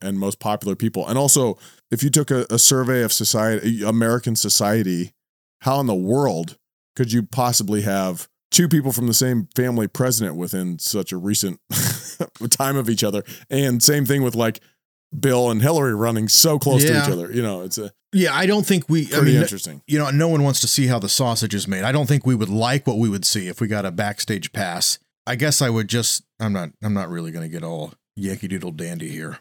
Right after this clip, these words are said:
Speaker 2: but I, I, I really feel like it would be nice if, um, the American people had a little more to say in some of these processes. But
Speaker 1: Oh, I agree. Yeah,
Speaker 2: I
Speaker 1: I,
Speaker 2: th-,
Speaker 1: I
Speaker 2: I
Speaker 1: agree
Speaker 2: think,
Speaker 1: with that,
Speaker 2: uh,
Speaker 1: for sure.
Speaker 2: I think kind of the,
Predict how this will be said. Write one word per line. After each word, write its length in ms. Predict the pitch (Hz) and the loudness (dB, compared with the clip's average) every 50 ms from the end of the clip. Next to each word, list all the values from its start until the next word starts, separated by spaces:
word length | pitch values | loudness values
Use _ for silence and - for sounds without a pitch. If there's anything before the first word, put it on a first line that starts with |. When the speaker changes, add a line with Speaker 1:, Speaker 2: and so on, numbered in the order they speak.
| - - | -12 -8
Speaker 2:
but 280 | 82 107 98 98 - - | -6 -4 -4 -6 -6 -6
I, 260 | 117 104 - 117 113 | -8 -6 -4 -4 -4
I, 20 | 117 113 117 - | -4 -4 -4 -2
I 40 | 123 | 0
really 260 | 123 123 139 139 131 | 2 2 2 2 2
feel 180 | - - 123 | 0 0 0
like 180 | 113 107 107 104 | 0 0 -2 -2
it 180 | 113 107 101 95 | -2 -2 -2 -2
would 140 | 98 104 92 | -2 -4 -4
be 100 | 92 101 | -4 -4
nice 380 | 95 110 120 123 120 113 - - | -2 -2 -2 -2 -2 0 0 0
if, 320 | 104 98 92 - - - 104 | -2 -2 -4 -8 -8 -6 -4
um, 400 | 98 95 95 92 90 87 90 82 | -4 -2 -4 -4 -4 -4 -6 -6
the 80 | 92 | -4
American 300 | 90 95 98 95 90 90 | -4 -4 -4 -4 -6 -6
people 240 | 80 107 95 - - | -6 -6 -6 -6 -6
had 100 | 98 90 | -6 -6
a 40 | 90 | -4
little 180 | 98 107 117 | -2 -2 0
more 160 | 117 113 107 101 | 0 0 0 -2
to 60 | 92 | -2
say 320 | - - 107 98 95 92 | -2 -2 -2 -2 -2 -4
in 140 | 87 85 87 | -4 -6 -4
some 140 | - 104 98 | -4 -4 -4
of 80 | 92 | -4
these 140 | 82 87 80 | -4 -6 -8
processes. 840 | - - 110 98 92 85 - 85 82 - - 87 80 80 76 - - _ _ _ _ _ _ _ _ _ - | -8 -6 -4 -4 -4 -4 -4 -4 -4 -4 -4 -6 -8 -4 -4 -4 -4 _ _ _ _ _ _ _ _ _ -10
But 360 | 110 110 127 113 - - - - | -4 -2 -2 -2 -2 -4 -6 -2
Speaker 1:
Oh, 100 | - 160 | -2 0
I 140 | 120 120 139 | 0 0 0
agree. 420 | 135 117 98 107 139 151 110 92 123 | 0 -2 -2 -2 -2 -2 0 0 0
Yeah, 120 | 131 107 | 0 0
Speaker 2:
I 100 | - 135 | 0 0
Speaker 1:
I, 40 | 139 | 0
Speaker 2:
th-, 160 | - - - - | -2 -4 -6 -4
Speaker 1:
I 40 | - | -2
Speaker 2:
I 20 | 139 | -2
Speaker 1:
agree 80 | 143 | 0
Speaker 2:
think, 220 | - - 165 156 - | 0 2 2 2 2
Speaker 1:
with 60 | - 139 | 2 2
that, 180 | 139 131 123 | 0 2 2
Speaker 2:
uh, 180 | 120 117 113 113 | 0 0 0 -2
Speaker 1:
for 40 | 110 - | -4 -6
sure. 200 | - - - _ _ _ - - | -10 -14 -16 _ _ _ -4 0
Speaker 2:
I 60 | 151 | 2
think 180 | 185 233 202 | 2 2 0
kind 220 | - - 185 180 170 | 0 0 0 2 2
of 160 | 156 139 120 110 | 2 2 2 2
the, 480 | 123 123 117 110 107 104 104 98 87 | 0 2 2 2 0 0 -2 -2 -6